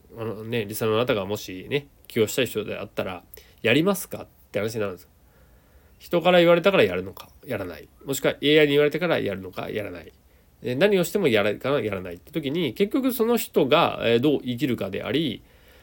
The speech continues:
結局前も言ったんですけど、社会っ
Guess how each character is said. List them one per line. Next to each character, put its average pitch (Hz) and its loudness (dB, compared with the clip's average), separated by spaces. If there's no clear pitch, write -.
結 156 -4
局 185 4
前 165 6
も 165 4
言 160 0
っ 160 -8
た 185 2
ん 127 -2
で 95 -8
す - -12
け 98 -12
ど、 101 -6
社 160 -6
会 104 0
っ 95 -14